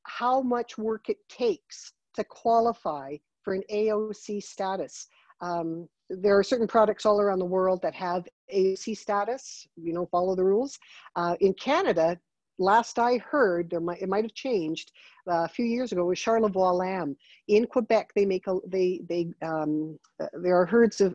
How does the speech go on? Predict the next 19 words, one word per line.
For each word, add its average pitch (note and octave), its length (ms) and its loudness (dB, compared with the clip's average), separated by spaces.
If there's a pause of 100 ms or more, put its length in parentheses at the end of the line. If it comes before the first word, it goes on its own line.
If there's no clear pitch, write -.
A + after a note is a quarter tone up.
a F#3 60 -4
particular G#3+ 480 0
type G3 220 0
of D#3+ 120 2
lamb E3 400 4 (260)
that F3 120 2
is E3 140 0
very, F3 380 6
very D#3+ 280 6
delicate D3+ 460 0
and C#3+ 260 -8
very, G#3 280 6
very C#3+ 220 2
delicious. C#3+ 480 -4 (260)
And G3 200 4
so - 80 4
when G#3 140 4
people D4+ 240 -2
see A#3+ 260 -4